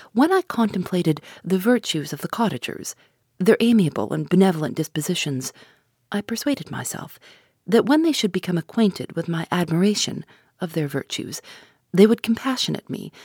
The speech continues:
and overlook my personal deformity.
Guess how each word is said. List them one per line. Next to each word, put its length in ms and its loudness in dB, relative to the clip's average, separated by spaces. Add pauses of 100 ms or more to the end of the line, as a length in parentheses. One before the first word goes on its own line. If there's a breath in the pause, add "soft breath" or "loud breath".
(220 loud breath)
and 140 4
overlook 600 0
my 180 -4
personal 460 0
deformity. 640 0